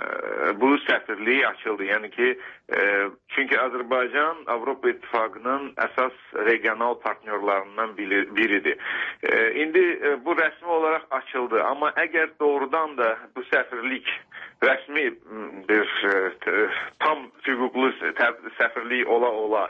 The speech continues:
eyni zamanda, ə, reallıqda Gürcüstandakı səfirliyinin, Gürcüstandakı səfirliyin filialına çevrilsə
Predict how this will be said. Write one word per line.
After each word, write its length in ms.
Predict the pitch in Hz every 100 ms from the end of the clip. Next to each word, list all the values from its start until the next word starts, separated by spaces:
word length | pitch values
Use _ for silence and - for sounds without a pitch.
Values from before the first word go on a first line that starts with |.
| 123
eyni 240 | 139 127 117
zamanda, 540 | 110 113 110 110 92 - - - - -
ə, 160 | - 113 131
reallıqda 720 | 143 127 135 131 - 139 110 143
Gürcüstandakı 800 | 135 131 131 135 127 120 139 -
səfirliyinin, 720 | 113 - 110 113 113 117 104 - - - -
Gürcüstandakı 720 | 131 120 - 131 127 123 147 -
səfirliyin 560 | 123 - 113 117 117 113
filialına 640 | 117 117 113 120 190 226
çevrilsə 600 | - 127 92 90 - 82